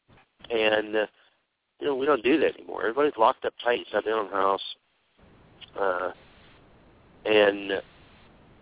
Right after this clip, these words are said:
and there's no com-, there's no connection to the community. The community is, uh, at least not in the regular community. Now, there's a, the online community. I, I don't know how real that is,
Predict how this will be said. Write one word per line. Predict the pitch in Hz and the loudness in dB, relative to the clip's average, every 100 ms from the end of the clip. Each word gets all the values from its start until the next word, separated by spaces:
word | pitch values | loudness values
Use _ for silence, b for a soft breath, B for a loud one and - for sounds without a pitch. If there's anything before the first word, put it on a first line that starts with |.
| - | -4
and | 110 110 | -2 2
there's | 113 | 0
no | 123 123 - | 2 0 0
com-, | 110 113 104 - | -8 -8 -10 -12
there's | - 110 | -4 -2
no | 117 117 - | -2 -4 -4
connection | 110 110 139 - - 90 87 - | -10 -4 -2 0 -2 -2 -8 -6
to | 90 | -6
the | 92 - | -8 -8
community. | 95 85 87 82 78 87 | -8 -6 -4 -4 -4 -8
The | - - | -10 -6
community | 101 107 104 104 | 0 2 4 4
is, | 98 92 87 - | 6 4 2 2
uh, | 87 87 - - - - - - - - - - - - - | 2 2 -2 -20 -20 -20 -20 -20 -20 -20 -20 -14 -12 -2 2
at | 113 | 4
least | 139 | 4
not | 143 135 - | 4 2 0
in | 120 110 | -8 -6
the | 107 | -6
regular | 101 110 104 92 - | 0 0 0 -6 -8
community. | 85 85 85 | -12 -10 -10
Now, | 90 98 | -6 -2
there's | 107 104 | 0 0
a, | 101 98 95 - | 0 -2 -4 -6
the | 95 95 - | -6 -6 0
online | 117 113 110 120 107 98 _ _ _ - | 2 4 2 2 0 -4 _ _ _ -12
community. | 92 92 90 87 - _ _ _ _ B B B - - | -8 -6 -4 -6 -12 _ _ _ _ B B B -20 -20
I, | - 50 - - - 90 | -16 -8 -6 -6 -4 2
I | |
don't | 110 127 | 2 4
know | 120 | 4
how | 123 | 4
real | 113 123 117 | 4 2 2
that | 95 | 0
is, | 90 87 | -2 -8